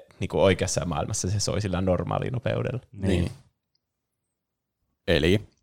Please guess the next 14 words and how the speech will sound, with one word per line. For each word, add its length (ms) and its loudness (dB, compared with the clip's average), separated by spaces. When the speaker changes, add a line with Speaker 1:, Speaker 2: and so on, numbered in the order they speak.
Speaker 3:
sitten 440 4
tämmöinen 420 4
Saito 460 2
tekee 580 0
diilin 360 2
tämän 220 -2
Kobin 300 0
kanssa, 300 -4
että 140 -4
se 100 0
haluaa 280 2
tälle 220 2
Robert 420 4
Fisherille 500 2